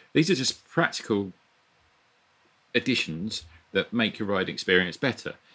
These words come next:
You know, the bike's got mounts on the top tube, so you can, you know, so you can fit a, so you can fit a decent bag. You know, it's got, um, multiple mounts everywhere else. It's got mudguard mounts. It's even got rack mounts, even though,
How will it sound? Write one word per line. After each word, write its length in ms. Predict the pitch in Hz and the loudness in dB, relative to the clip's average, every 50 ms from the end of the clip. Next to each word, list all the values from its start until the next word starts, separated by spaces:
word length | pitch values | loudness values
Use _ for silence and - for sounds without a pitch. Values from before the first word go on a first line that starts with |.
| _ _ _ | _ _ _
You 120 | 104 92 | 0 0
know, 80 | 90 92 | 2 2
the 100 | 107 - | 2 4
bike's 340 | 123 117 113 - - - | 6 4 4 4 2 -2
got 320 | - 113 107 101 90 - - _ _ _ _ _ _ _ _ _ _ _ _ _ _ _ _ _ _ _ _ _ - | 0 2 2 2 2 0 -6 _ _ _ _ _ _ _ _ _ _ _ _ _ _ _ _ _ _ _ _ _ 4
mounts 280 | 123 120 110 - - | 4 4 4 4 0
on 80 | 110 104 | -2 -2
the 60 | 104 | -2
top 240 | - - 143 - - | -2 -2 -4 -4 -2
tube, 260 | - - 92 87 82 | 0 2 2 2 2
so 100 | - 104 95 | 2 0 0
you 160 | 95 92 90 | 0 0 -2
can, 240 | 104 98 92 98 - | -2 -4 -6 -6 -8
you 120 | 104 104 95 | -8 -8 -8
know, 100 | 82 73 | -6 -8
so 140 | - - 95 | -6 -4 -4
you 120 | 92 92 | -4 -4
can 140 | - 107 101 | -4 -6 -2
fit 180 | - 113 87 | -2 0 0
a, 80 | 95 101 - _ _ - | 0 -4 -8 _ _ -14
so 180 | - - - 104 | -8 -4 -4 -4
you 60 | 104 | -4
can 120 | - 113 | -4 -2
fit 160 | - 120 71 | -2 -2 -2
a 60 | 87 98 | -2 2
decent 400 | - 113 110 - - 78 - - | 2 2 2 2 -2 -8 -2 0
bag. 320 | 123 123 101 85 80 - | 2 2 2 0 -2 -6
You 140 | 90 87 101 | -8 -8 -6
know, 100 | 95 82 | -4 -4
it's 300 | 92 92 95 92 - - | -2 -4 -4 -4 -4 0
got, 280 | - 104 98 - - - _ _ _ - _ _ _ - | 2 2 2 2 -2 -8 _ _ _ -20 _ _ _ -2
um, 260 | 98 95 92 95 - - | 2 2 2 2 0 -2
multiple 440 | - 107 117 117 104 - - - 101 | -2 2 4 4 4 4 0 -2 0
mounts 260 | 101 107 104 - - | 0 0 0 0 -2
everywhere 320 | 104 95 104 107 117 123 117 | -6 -4 -2 0 2 2 2
else. 160 | 85 - - | 0 0 -4
It's 140 | - - - | -6 -4 0
got 240 | - 113 92 95 | 0 0 0 0
mudguard 340 | 104 113 113 - - 87 85 | -2 -4 -4 -4 -4 -4 -4
mounts. 240 | 90 85 76 - - | -4 -8 -8 -8 -6
It's 120 | 90 117 | -6 -4
even 160 | 131 117 113 104 | -4 -2 -2 -2
got 180 | 104 85 80 | -2 -2 -2
rack 220 | 104 113 117 - 95 | -2 -4 -4 -2 -2
mounts, 280 | 92 87 82 90 - | -2 -2 -2 0 0
even 240 | 113 104 95 104 104 | 0 0 2 2 2
though, 240 | 104 101 101 98 | 4 4 4 2